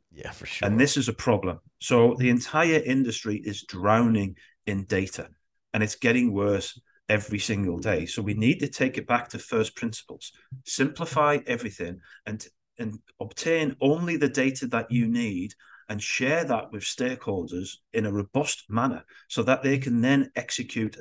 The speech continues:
Speaker 2: their element of the supply chain.
Speaker 1: So do you build real-time data tools for people so that once you clean that data, once you have access to that data, then your partners, your business partners and their partners and everybody along the supply chain can then look at that data and in some cases in real time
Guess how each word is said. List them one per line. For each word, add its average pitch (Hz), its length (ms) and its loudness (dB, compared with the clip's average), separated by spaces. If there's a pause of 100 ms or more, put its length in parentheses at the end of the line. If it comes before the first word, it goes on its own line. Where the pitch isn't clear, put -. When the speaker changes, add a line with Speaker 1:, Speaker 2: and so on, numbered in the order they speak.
Speaker 2:
their 110 500 2
element 101 400 -4
of 98 120 -12
the 104 80 -10
supply - 340 -8
chain. 85 260 -10 (220)
Speaker 1:
So - 160 -2
do 110 240 -4
you 143 80 4
build 131 280 6
real-time 104 600 2 (100)
data 104 260 2
tools 92 360 -6
for 98 100 -6
people 87 300 -6
so 95 160 -4
that 87 160 -2
once 101 340 -4
you 107 80 -4
clean 113 340 -2
that 101 220 0
data, 90 260 0
once 98 240 -2
you 120 60 0
have 90 140 -2
access 92 400 -4
to 95 80 -8
that 85 160 -4
data, 85 280 -4
then 87 360 -4
your 98 240 0
partners, 98 500 -2
your 98 120 -2
business 90 340 -6
partners 87 400 -2
and 92 120 -4
their 92 140 -2
partners 87 460 -6
and 92 100 -6
everybody 95 320 -4
along 87 220 -4
the 87 80 -8
supply 90 340 -4
chain 87 240 -8
can 98 160 -8
then 90 160 -4
look 101 160 -4
at 107 120 -2
that 95 180 -2
data 90 340 -2
and 101 100 -2
in 101 120 -6
some 120 200 -2
cases 98 380 -4
in 92 140 -8
real 104 200 -2
time 87 320 -6